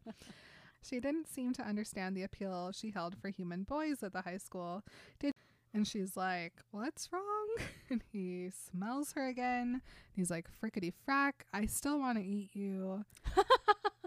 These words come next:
Speaker 2: And he tells her, "Sometimes I have a problem with my temper, Bella. Uh, but it wouldn't be helpful for me to turn around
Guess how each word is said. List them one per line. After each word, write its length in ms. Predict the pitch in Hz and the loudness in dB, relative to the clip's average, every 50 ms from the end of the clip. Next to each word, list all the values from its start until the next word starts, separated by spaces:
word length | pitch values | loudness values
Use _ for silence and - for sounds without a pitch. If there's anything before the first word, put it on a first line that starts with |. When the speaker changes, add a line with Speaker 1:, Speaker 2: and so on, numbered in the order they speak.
| - _ - 311 - _ _ - - - - _ _ _ _ _ _ _ _ _ - | -14 _ -14 -14 -14 _ _ -20 -20 -20 -20 _ _ _ _ _ _ _ _ _ -2
Speaker 2:
And 160 | 220 214 233 | 2 4 4
he 100 | 247 220 | 4 4
tells 340 | 214 - 220 202 214 - - | 4 4 4 4 4 4 2
her, 440 | - 240 226 220 214 214 214 190 175 - _ _ - | 2 2 2 2 2 2 2 0 -2 -4 _ _ -6
"Sometimes 440 | - - 294 311 349 370 359 339 - | -2 0 2 2 2 2 2 2 2
I 60 | 320 | 0
have 140 | 269 285 - | 0 0 0
a 60 | 247 | 2
problem 520 | - - - 208 190 185 - 190 190 190 185 | 0 2 0 0 -2 0 0 0 0 0 0
with 180 | 180 185 - - | -2 -4 -4 -4
my 320 | 185 175 170 165 175 180 202 | -4 -4 -4 -4 -6 -8 -10
temper, 540 | - - 175 170 185 - - - 160 175 196 - | -8 -6 -6 -6 -6 -8 -10 -10 -10 -10 -10 -10
Bella. 460 | - - 62 - - - - - 220 - - - _ _ _ _ _ - _ - _ _ _ _ _ _ _ _ _ _ _ _ _ _ _ _ _ _ | -10 -10 -10 -10 -10 -8 -8 -6 -8 -8 -10 -16 _ _ _ _ _ -20 _ -20 _ _ _ _ _ _ _ _ _ _ _ _ _ _ _ _ _ _
Uh, 380 | - 185 180 175 175 175 170 170 190 - _ _ _ _ - | -6 -6 -4 -4 -4 -6 -6 -8 -10 -14 _ _ _ _ 0
but 120 | - 247 233 | 2 4 4
it 100 | 240 233 | 4 4
wouldn't 260 | 247 254 302 320 320 | 6 6 6 6 4
be 100 | 311 302 | 4 2
helpful 320 | 262 277 254 - - 277 | 4 2 0 2 0 0
for 140 | 262 - 277 | 0 2 2
me 120 | 233 220 202 | 4 4 4
to 80 | 202 - | 2 2
turn 240 | - - 240 220 | 2 4 4 4
around 360 | 208 196 175 175 180 190 202 | 4 4 2 0 -2 -4 -4